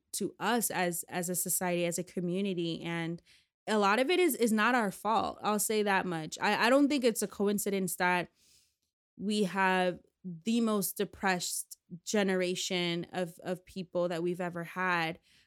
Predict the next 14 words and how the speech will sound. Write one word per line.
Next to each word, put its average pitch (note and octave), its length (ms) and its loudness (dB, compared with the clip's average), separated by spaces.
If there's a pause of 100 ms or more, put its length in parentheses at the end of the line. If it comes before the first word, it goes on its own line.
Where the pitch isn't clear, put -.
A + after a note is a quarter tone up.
(160)
I A3+ 260 4
think A3 260 -4
that G3+ 180 -2
goes F#3 360 0 (100)
hand G3+ 240 -2
in F#3 80 -2
hand F3 520 -4
with F#3 360 -2
the F3+ 200 -4
way F3+ 260 2
that F3+ 220 -2
our F3+ 200 -4
society F3 840 -4
is, F3 380 -4